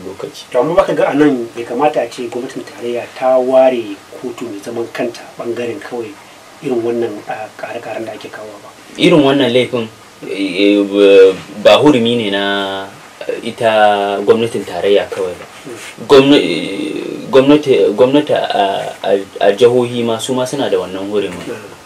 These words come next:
Speaker 1: So, shi yasa <clears throat> yawanci za ka ga an kama su, em, wannan ake kai su, eh, me ake kira, eh,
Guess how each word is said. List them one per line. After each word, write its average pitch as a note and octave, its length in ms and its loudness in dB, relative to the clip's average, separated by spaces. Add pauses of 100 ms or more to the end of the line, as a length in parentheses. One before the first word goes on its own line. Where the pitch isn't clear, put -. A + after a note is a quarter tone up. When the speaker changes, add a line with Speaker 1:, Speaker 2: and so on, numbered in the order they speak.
(180)
Speaker 1:
So, C3+ 300 0 (300)
shi D#3 100 2
yasa E3 400 8 (280)
<clears throat> D3+ 340 6
yawanci D3+ 380 6
za D#3 120 8
ka D3 120 4
ga G#2+ 180 4
an A#2 120 -6
kama A2+ 340 -4
su, A#2 180 -8 (500)
em, G2+ 460 2
wannan A#2+ 260 0
ake G#2 300 -6
kai G2+ 160 0
su, - 240 -14
eh, G2+ 260 -10 (220)
me - 100 -10
ake - 300 -14
kira, G2 260 -6 (400)
eh, G2 400 0